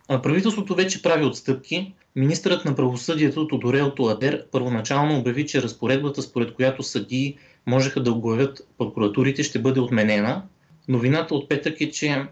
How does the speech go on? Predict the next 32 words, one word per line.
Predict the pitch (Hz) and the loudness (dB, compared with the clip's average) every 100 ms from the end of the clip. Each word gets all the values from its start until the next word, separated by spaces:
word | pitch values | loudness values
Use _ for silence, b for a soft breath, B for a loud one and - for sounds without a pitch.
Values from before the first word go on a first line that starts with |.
| _ - | _ -6
ще | - | 0
има | 180 160 135 | 2 2 2
вероятно | 131 143 160 151 | 2 2 2 0
и | 120 | 0
други | 160 135 | 0 -2
отстъпки, | 127 - 135 - 165 175 | -2 -2 -2 -2 -8 -8
сред | - 127 127 | -2 -2 0
които, | 151 156 | 0 2
например, | 143 123 147 151 151 151 B B | 0 0 0 2 2 -2 B B
премахването | - 127 139 156 147 135 | -2 2 2 2 0 2
на | 123 | 0
критерия | 120 110 139 139 | 0 0 2 2
добра | 123 117 135 | 0 2 2
репутация | 123 110 107 120 - - - _ _ | 0 -2 -2 -2 -2 -10 -14 _ _
за | 123 113 | -8 -2
работата | 117 110 - 123 | -2 -2 -6 -4
на | 110 101 - - | -2 -4 -10 -6
магистратите. | 117 104 104 107 101 - 127 165 - - | -2 -2 -2 -2 -2 -4 -4 -4 -6 -2
Натискът | 139 170 - - 151 - - - - | 0 0 -4 -2 -2 -2 -18 -20 -6
на | 131 127 | 0 2
недоволните | 120 117 117 139 139 127 | 2 2 2 2 2 0
магистрати | 120 113 - 147 143 | -2 -2 -2 -2 -2
очевидно | 123 127 151 156 | -6 0 2 2
е | 127 | 2
голям | 110 107 110 - - - | 0 0 0 -4 -12 -10
и | 120 | -8
това | 123 127 135 139 | 0 2 2 0
обяснява | 123 113 117 127 123 | -4 -4 -2 0 0
отстъпките. | 120 - 175 - - 131 170 b b b | -2 -10 -12 -12 -4 -4 -4 b b b
Независимо | 123 117 131 175 196 175 | -4 -2 -2 0 2 2
от | 151 | -2
това, | - 139 160 - | -2 0 0 -2